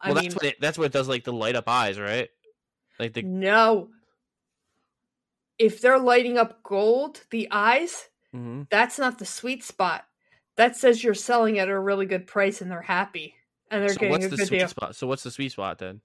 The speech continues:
Speaker 2: What is, what does it look like when they do that?
Speaker 1: You'll see, the, it will just be happy. They'll just be happy. There won't be any gold signs in their eyes.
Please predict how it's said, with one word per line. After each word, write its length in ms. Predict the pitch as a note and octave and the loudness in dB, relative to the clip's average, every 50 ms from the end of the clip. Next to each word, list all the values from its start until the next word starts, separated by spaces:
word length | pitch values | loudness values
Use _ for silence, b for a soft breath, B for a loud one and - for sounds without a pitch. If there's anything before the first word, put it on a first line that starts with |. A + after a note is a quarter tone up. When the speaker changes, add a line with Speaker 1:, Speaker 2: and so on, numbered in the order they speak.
| _ _ _ | _ _ _
Speaker 2:
What 140 | - A2+ B2 | -8 -6 -6
is, 80 | A#2+ A#2+ B2 | -6 -4 -4
what 100 | B2 B2+ | -2 -2
does 100 | A#2+ A#2+ | -4 -4
it 40 | G#2 | -6
look 140 | F#2+ A2+ A#2+ | -8 -6 -6
like 160 | A#2 A2 - | -6 -6 -6
when 80 | A2 G#2+ | -10 -12
they 120 | G#2 G2+ | -12 -14
do 120 | G2+ G2 G2 | -12 -10 -8
that? 240 | G2+ F#2+ F#2 - _ _ _ _ _ _ _ _ _ _ _ _ _ _ _ _ _ _ _ _ _ - | -8 -8 -10 -12 _ _ _ _ _ _ _ _ _ _ _ _ _ _ _ _ _ _ _ _ _ 2
Speaker 1:
You'll 220 | B3+ A#3+ A#3 A3+ | 4 4 4 4
see, 360 | A#3 - - - B3 B3 - A3 | 0 -8 -10 -10 -10 -10 -6 -2
the, 200 | G#3+ A#3 A#3 - | -2 -2 -2 -2
it 160 | - B3 A#3 A#3 | -2 -2 0 2
will 120 | B3+ A#3 | 0 0
just 300 | A#3 - B3 A3+ - - | 0 -2 -6 -6 -6 -6
be 100 | A3+ G#3 | -8 -6
happy. 520 | F#3 - A3 G#3+ A3 A3 - D#3 D#3 D3+ - | -2 2 2 2 2 2 -6 -16 -18 -10 -4
They'll 100 | - G3 | -4 -2
just 220 | G3 A3 A3 - - | -2 -2 -6 -6 -6
be 80 | A3+ | -4
happy. 300 | F#3+ G3 F#3+ G3 G3 - - | 0 2 2 2 2 -2 -8
There 80 | F#3 G3 | -4 -4
won't 160 | G3+ G3+ G3 | -4 -4 -2
be 80 | G#3+ | -2
any 140 | F#3+ F#3 F#3+ | -2 -2 -2
gold 260 | F3+ F#3 F#3 F3+ F3+ | -2 -2 -4 -4 -4
signs 300 | F3+ - F3+ F3 F3+ F3 | -6 -6 -6 -6 -6 -10
in 60 | E3+ E3+ | -10 -10
their 120 | E3+ E3 | -8 -6
eyes. 360 | D#3+ D3+ D3 C#3+ - - - | -6 -6 -8 -10 -14 -20 -20